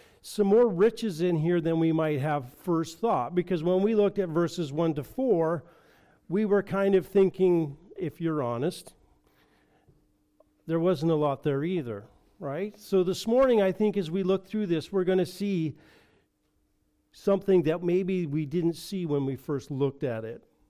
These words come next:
Now, I want you to look back with me first at verse fifteen fifty-eight. He says, "Therefore, my beloved brethren, be steadfast and immovable, ab-, always abounding in the work of the Lord, knowing that your toil is not in vain in the Lord."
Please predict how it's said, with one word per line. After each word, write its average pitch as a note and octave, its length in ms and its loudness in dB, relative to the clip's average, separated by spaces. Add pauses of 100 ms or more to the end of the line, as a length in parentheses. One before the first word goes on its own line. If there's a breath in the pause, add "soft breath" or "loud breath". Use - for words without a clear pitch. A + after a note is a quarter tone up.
(560 soft breath)
Now, F3+ 100 -4
I - 20 2
want B3 260 2
you C#4 120 -6
to A#3 80 4
look F3 300 0
back D#3+ 380 -2
with F3+ 140 -4
me D3+ 120 -2
first C#3+ 760 -4 (260)
at D3+ 220 -8
verse D#3 400 -4 (340)
fifteen F3 480 -4
fifty-eight. C#3+ 920 -4 (1300 soft breath)
He G3 120 -4
says, F3+ 260 0
"Therefore, A3 340 4
my G3 140 4
beloved D#3+ 440 0
brethren, D3 360 0
be E3 120 -4
steadfast D3+ 800 -4
and D#3+ 120 -2
immovable, D#3+ 600 0
ab-, D3+ 260 -6
always F#3+ 440 -2
abounding F#3 640 0
in E3+ 100 0
the D#3+ 80 -2
work F3 240 -2
of - 80 -20
the G#3 80 -2
Lord, C#3+ 340 -2
knowing D#3 300 -2
that D#3+ 160 -6
your E3 160 -6
toil D#3+ 420 -4
is D3 140 -6
not C3 240 -4
in D3 100 -2
vain A#2 300 -8
in B2+ 140 -6
the C3 80 -4
Lord." C3+ 500 -2